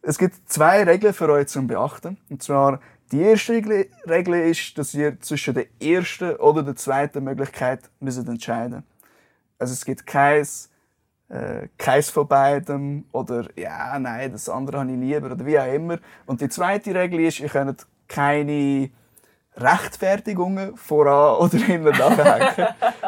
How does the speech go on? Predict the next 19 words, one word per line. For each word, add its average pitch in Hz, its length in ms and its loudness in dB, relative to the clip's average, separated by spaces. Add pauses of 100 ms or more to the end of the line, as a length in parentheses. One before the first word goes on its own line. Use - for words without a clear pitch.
weil 202 220 6
ihr 240 120 10
ja 233 80 8
jetzt 220 320 6
als 175 340 4
Zweite 175 480 2
sind 185 400 -4 (800)
und 143 280 2
es 143 160 -4
ein 135 80 -6
bisschen 135 320 -6
schwierig 165 380 -2
ist, 170 420 -6 (400)
äh, 139 60 -6 (120)
also - 320 -12
das - 140 -18
Zweite, 139 420 -2
das 127 220 -12
durchzuführen, 170 680 -8